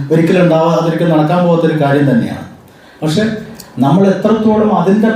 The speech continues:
പിറകിൽ നടക്കുന്ന കാര്യങ്ങൾ, അത് എൻ്റേതാണ്, എൻ്റെ അവകാശമാണ്, അല്ലെങ്കിൽ എൻ്റേതാണ്, അത് അങ്ങനെയുള്ള ഒരു വിഭാഗീയത വേണോ എന്നുള്ളതാണ് ചോദിക്കുന്നത്. ജാതി നിലനിൽക്കണോ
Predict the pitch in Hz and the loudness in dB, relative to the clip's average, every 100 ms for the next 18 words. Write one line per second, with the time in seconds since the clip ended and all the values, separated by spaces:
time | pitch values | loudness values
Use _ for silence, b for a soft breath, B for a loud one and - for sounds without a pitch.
0 | - 180 175 185 202 180 165 160 151 110 | 0 0 2 0 0 -2 -2 -2 -2 -4
1 | 110 - 135 156 160 175 185 185 135 - | -8 -10 -6 -2 0 0 0 2 2 -2
2 | - - - - 139 156 165 139 139 151 | -6 -12 -18 -8 -2 0 0 0 0 0
3 | 156 - - - - - 143 160 147 147 | -2 -2 -6 -10 -14 -12 -4 0 2 2
4 | 160 170 123 - - - - - 135 151 | 2 2 0 -4 -10 -16 -20 -20 -8 -2
5 | 143 156 214 233 226 208 202 160 127 151 | -2 2 2 4 2 0 0 -2 -2 0
6 | 185 202 220 214 196 175 165 160 156 151 | 2 2 2 2 2 0 0 0 0 0
7 | 139 131 127 120 110 104 98 101 - B | 0 -2 -2 -4 -6 -8 -12 -14 -18 B
8 | B B - 90 107 127 180 175 180 190 | B B -16 -10 -6 -2 0 2 2 2
9 | 185 | 2